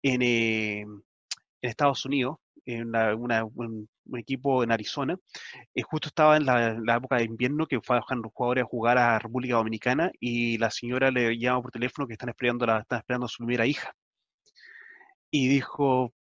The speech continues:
"Puta, yo puedo seguir persiguiendo el sueño de ser jugador profesional acá", porque usted, ustedes saben que en Estados Unidos la, el béisbol tiene varias divisiones, está en la segunda división, "o me puedo volver a casa, a Nueva Zelanda, y hacerme responsable de,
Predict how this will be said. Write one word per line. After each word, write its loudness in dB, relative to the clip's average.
"Puta, 2
yo -2
puedo 2
seguir -2
persiguiendo 2
el 0
sueño 2
de -8
ser -2
jugador 2
profesional 0
acá", 2
porque 0
usted, 0
ustedes 0
saben 2
que -2
en 0
Estados -2
Unidos 0
la, 2
el -6
béisbol -2
tiene 0
varias 4
divisiones, 0
está -2
en 0
la -4
segunda -2
división, -2
"o 8
me 0
puedo 6
volver 6
a 6
casa, 2
a -4
Nueva -2
Zelanda, 2
y 0
hacerme -2
responsable 0
de, 2